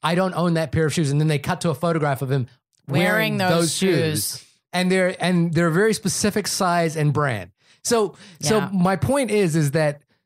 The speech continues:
Speaker 1: the, you know, like, while the glove became the, the piece de resistance of the trial as we know it, because Johnny Cochran uses it in the, in his summation,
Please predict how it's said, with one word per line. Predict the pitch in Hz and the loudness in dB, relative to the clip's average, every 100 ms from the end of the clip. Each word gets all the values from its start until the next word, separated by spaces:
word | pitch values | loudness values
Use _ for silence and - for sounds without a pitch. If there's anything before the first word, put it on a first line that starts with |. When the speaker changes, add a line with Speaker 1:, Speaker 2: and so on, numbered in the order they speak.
| _ | _
Speaker 1:
the, | 135 170 143 123 _ - | -2 -2 -2 -8 _ -2
you | 226 | 0
know, | 214 | 2
like, | 185 156 - | 0 -2 -8
while | 185 156 185 233 | -6 0 2 2
the | 220 202 | 0 -2
glove | 147 160 175 185 151 | -2 0 2 0 0
became | 156 - 170 156 147 | -2 0 0 2 2
the, | 139 135 127 123 123 | 2 0 0 0 -2
the | 117 123 | -2 -2
piece | - 160 - | 0 -2 0
de | 135 | 0
resistance | 120 135 - 151 135 - - | 2 0 0 0 0 -2 -2
of | 147 147 120 | 0 0 -2
the | 139 | -4
trial | - 165 151 139 135 | -2 -2 0 -2 -2
as | 143 123 | -2 0
we | 143 | 0
know | 139 143 | 2 0
it, | 127 | 0
because | 123 127 113 | -2 -2 0
Johnny | 135 123 | 0 0
Cochran | 135 123 135 117 | 0 0 0 2
uses | 127 147 135 113 | 4 2 2 -2
it | 120 113 - | -4 -6 -4
in | 147 143 135 | 0 2 2
the, | 123 120 120 - | 2 2 -2 -6
in | 156 165 | -2 2
his | 143 131 | 2 2
summation, | 135 127 196 175 117 90 | -2 0 0 0 -4 -6